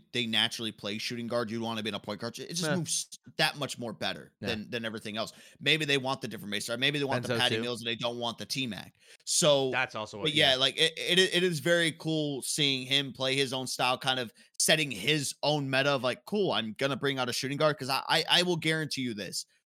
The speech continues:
Speaker 1: People are gonna see what Tutok is doing in the slam.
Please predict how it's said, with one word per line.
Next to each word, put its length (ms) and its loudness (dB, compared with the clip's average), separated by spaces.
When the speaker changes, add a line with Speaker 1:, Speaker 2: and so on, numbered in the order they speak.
Speaker 1:
People 300 4
are 60 4
gonna 160 2
see 160 2
what 160 -2
Tutok 420 2
is 100 0
doing 360 0
in 120 0
the 100 0
slam. 480 2